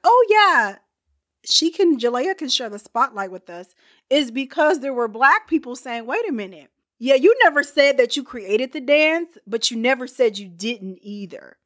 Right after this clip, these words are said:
So you get to be on Jimmy Fallon, and half the dances you're doing on Jimmy Fallon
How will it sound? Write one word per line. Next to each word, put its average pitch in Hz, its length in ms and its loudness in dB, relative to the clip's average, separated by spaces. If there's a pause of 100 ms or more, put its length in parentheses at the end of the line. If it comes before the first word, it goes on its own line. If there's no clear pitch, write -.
(180)
So 233 140 0
you 233 180 4
get 285 180 -2
to 294 60 -8
be 269 140 -2
on 262 140 0
Jimmy 269 260 -4
Fallon, 247 600 2
and 202 140 -12
half 254 300 0
the 247 80 -10
dances 233 440 -6
you're 233 80 -10
doing 226 260 -10
on 208 100 -10
Jimmy 214 220 -12
Fallon 208 540 0